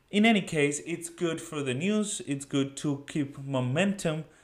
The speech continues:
but it's not, uh, a reason to invest in this company. The reasons to invest in this company are that it's very undervalued,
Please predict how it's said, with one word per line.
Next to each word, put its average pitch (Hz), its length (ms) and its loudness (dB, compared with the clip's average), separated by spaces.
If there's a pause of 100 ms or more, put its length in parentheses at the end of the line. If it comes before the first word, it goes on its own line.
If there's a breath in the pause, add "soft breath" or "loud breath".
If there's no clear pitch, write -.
(280 soft breath)
but 160 500 8
it's 147 320 -4
not, 131 440 0
uh, 123 520 0
a 127 120 -2
reason 127 440 -6
to 135 140 -10
invest 123 480 -2
in 113 100 -8
this 98 180 -8
company. - 380 -10 (380 loud breath)
The 175 120 2
reasons 233 400 -2
to 190 120 -4
invest 151 440 2
in 147 80 -4
this 127 160 -4
company 113 500 -6
are 123 360 0 (500 loud breath)
that - 460 2 (520)
it's 143 200 -2
very 190 220 4
undervalued, 113 640 2